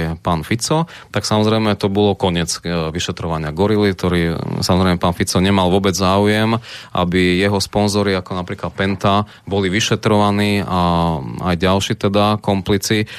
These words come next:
To znamená, že bohužiaľ dostali sme sa do slepej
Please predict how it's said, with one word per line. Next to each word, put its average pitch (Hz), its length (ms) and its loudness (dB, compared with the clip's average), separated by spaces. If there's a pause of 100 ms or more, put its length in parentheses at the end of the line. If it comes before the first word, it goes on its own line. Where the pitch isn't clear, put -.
(120)
To - 80 -8
znamená, 95 560 0
že 92 240 0 (400)
bohužiaľ 107 400 2
dostali 110 400 0
sme 110 160 -2
sa 101 160 -2
do 95 240 0
slepej 123 320 -2